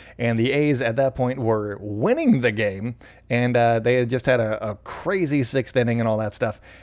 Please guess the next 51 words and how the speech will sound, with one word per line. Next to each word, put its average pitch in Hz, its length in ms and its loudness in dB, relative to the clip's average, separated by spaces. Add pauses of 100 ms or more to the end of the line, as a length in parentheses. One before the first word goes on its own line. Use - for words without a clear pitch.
And, 110 260 2
uh, 104 280 2
you, 131 180 0
you 127 140 0
had 120 120 0
seen 135 240 0
a 113 80 -2
couple 143 320 0
of, 113 160 2
uh, 107 300 -2
Jose 131 340 0
Iglesias 120 640 -2
plays 117 460 -4 (260)
and 110 180 -4
the 101 40 -8
Shohei 117 440 0
Ohtani 120 380 -4
home 117 240 0
run 113 220 2
and, 104 260 -4
you 113 60 0
know, 101 260 -2
in 117 320 -2
full, 123 260 0
like, 107 260 -6
H 113 300 -4
D. 113 300 0
And, 101 160 -8 (400)
um, 107 480 -4
y-, 143 220 0
there, 151 180 4
no, 190 380 2
nothing 208 480 0
about 175 300 0
the 165 120 0
A's, 120 300 0
who, 123 340 -2
uh, 120 220 0
as 120 400 -4
I 113 80 -6
said 139 220 -4
in 131 40 -4
the 117 80 -2
first - 260 -4
segment, 143 360 -2 (480)
have 226 280 -4
the 214 120 0
most 196 340 0
wins 190 400 0
in 170 240 0
baseball, 117 760 2